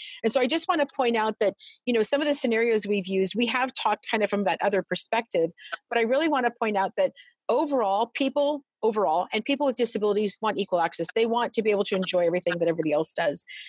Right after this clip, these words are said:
And that's really what we're trying to provide them. And we do have to be reasonable about that, but, but sometimes their struggle really can come across, and, and,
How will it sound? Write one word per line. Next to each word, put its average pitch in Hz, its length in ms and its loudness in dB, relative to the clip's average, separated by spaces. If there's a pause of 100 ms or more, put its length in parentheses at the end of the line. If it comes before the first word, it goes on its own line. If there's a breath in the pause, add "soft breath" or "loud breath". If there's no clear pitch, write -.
And 226 100 2
that's 311 240 -2
really 240 280 2
what 202 180 0
we're 196 80 0
trying 190 280 -2
to 190 80 -2
provide 165 440 -2
them. 160 220 -2 (220 loud breath)
And 220 120 2
we 269 80 4
do 233 160 0
have 214 220 0
to 220 80 0
be 240 120 0
reasonable 208 380 2
about 165 240 0
that, 151 280 -2
but, 196 180 2 (380 loud breath)
but 214 120 2
sometimes 262 480 0
their 214 140 2
struggle 208 560 0
really 196 220 2
can 196 140 0
come 185 220 -2
across, 160 500 -2
and, 190 380 0
and, 180 340 0